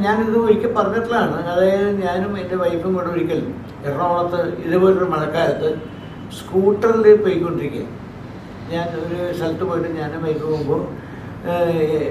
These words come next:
മറ്റേ മഹാരാജാസ് കോളേജിൻ്റെ മുമ്പിൽ പാർക്ക് അവന്യൂ എന്ന് പറയും, ആ വഴി കൂടെ പോകുമ്പോഴാണ് ഇങ്ങനെ, ഏ, സാധാരണ ഇതിൽ ഞാൻ നേരെ പോയി ഫൈൻ ആർട്സ് ഹോൾ വഴി ചുറ്റി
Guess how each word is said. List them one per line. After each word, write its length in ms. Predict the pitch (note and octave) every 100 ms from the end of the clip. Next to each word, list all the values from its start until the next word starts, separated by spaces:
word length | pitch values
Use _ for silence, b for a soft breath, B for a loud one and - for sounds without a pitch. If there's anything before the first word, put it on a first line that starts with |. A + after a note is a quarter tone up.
| -
മറ്റേ 240 | E3 - E3+ - -
മഹാരാജാസ് 440 | E3 F3 F3 -
കോളേജിൻ്റെ 340 | E3+ E3+ E3+ E3+
മുമ്പിൽ 220 | E3 D#3+ D#3+ D#3
പാർക്ക് 280 | D#3 E3 F3+
അവന്യൂ 260 | E3+ E3 D#3+
എന്ന് 120 | D#3 D3+
പറയും, 220 | A2 G#2 - - -
ആ 80 | E3
വഴി 180 | F3 E3
കൂടെ 120 | F3+ E3
പോകുമ്പോഴാണ് 540 | D#3+ D#3 D#3+ D#3+ C3 C3+ - B B B -
ഇങ്ങനെ, 260 | D#3 E3 E3+ E3+ D#3+ - - - - -
ഏ, 40 | - - D#3+
സാധാരണ 400 | F3 F#3 G3 G3 A3
ഇതിൽ 160 | G3+ G#3 G3+
ഞാൻ 120 | G3 G3 G3
നേരെ 260 | F#3+ F#3+ G3+ - - - -
പോയി 220 | F3+ F3+ F#3 F3
ഫൈൻ 160 | E3+ E3+
ആർട്സ് 200 | F3+ F3
ഹോൾ 120 | F3+ F3
വഴി 120 | F3 F3
ചുറ്റി 180 | F3 -